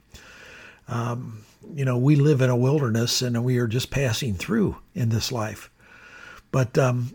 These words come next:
one of the things that can happen is we can get caught up into the cares of this world and, uh, entangled in 'em, and it can make an effect on us, uh, in our everyday life.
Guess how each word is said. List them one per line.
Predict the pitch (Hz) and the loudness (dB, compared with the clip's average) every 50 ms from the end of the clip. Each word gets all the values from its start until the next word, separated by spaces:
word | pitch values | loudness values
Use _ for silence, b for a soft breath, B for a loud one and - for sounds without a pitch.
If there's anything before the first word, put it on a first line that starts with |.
| - - - | -10 -6 -4
one | 208 143 165 202 | 0 4 4 4
of | 240 | 4
the | 269 247 - | 4 2 2
things | - 180 170 160 143 127 113 | 2 2 2 2 2 2 2
that | 143 135 147 - - _ _ - - - - - - | 2 0 0 -4 -12 _ _ -20 -20 -20 -18 -8 -2
can | - 135 123 | 0 0 2
happen | 98 117 160 180 160 - - 139 120 120 | 2 2 2 2 0 0 0 -2 0 0
is | 123 120 117 110 117 | 0 0 -2 0 0
we | 165 214 | 0 0
can | 208 - 214 165 139 | 0 0 -2 0 0
get | 139 - - | 0 -2 -4
caught | - - - 147 139 135 131 | -6 -6 -4 -2 -2 -2 0
up | 131 123 - - 135 | -2 -4 -4 -4 -4
into | 131 117 117 | -4 -4 -4
the | 113 110 | -4 -6
cares | - - 131 147 143 143 135 110 101 | -6 -4 -2 0 2 2 2 2 0
of | 117 110 | -2 -2
this | 117 110 - - | -2 -4 -4 -6
world | 90 - 85 85 85 87 92 - - B B B B B B B B B B B | -6 -6 -6 -4 -4 -6 -6 -8 -12 B B B B B B B B B B B
and, | 185 143 131 131 131 131 123 131 | -4 -4 -2 -2 -2 -2 -4 -4
uh, | 135 180 247 | -6 -6 -4
entangled | - - 127 117 113 - - - 143 165 170 165 151 143 131 120 131 | -2 -2 -2 -2 -2 -4 -2 0 2 4 4 6 6 4 4 4 4
in | 135 147 135 127 | 4 4 4 2
'em, | 107 101 123 | 0 -2 -2
and | 127 123 123 | -4 -2 -2
it | 139 135 - - | -4 -4 -4 -4
can | - 127 131 131 | -2 -2 0 0
make | 151 143 - | -2 -2 -2
an | - 131 | -4 -4
effect | 117 - - 180 - 180 - - | -4 -4 -6 -6 -8 -8 -4 -4
on | 107 104 107 | -2 -2 0
us, | 107 104 110 107 - - B B B B B B B B B B | 0 -2 -2 -2 -4 -6 B B B B B B B B B B
uh, | - 131 127 127 135 | -6 -6 -4 -2 -2
in | 135 135 | -2 0
our | 127 123 127 - | 0 0 0 0
everyday | - 151 143 160 151 131 139 139 143 | 0 0 0 2 2 4 4 4 4
life. | 131 120 131 151 190 151 101 - - - - | 4 2 0 0 -2 -2 -4 -4 -6 -12 -14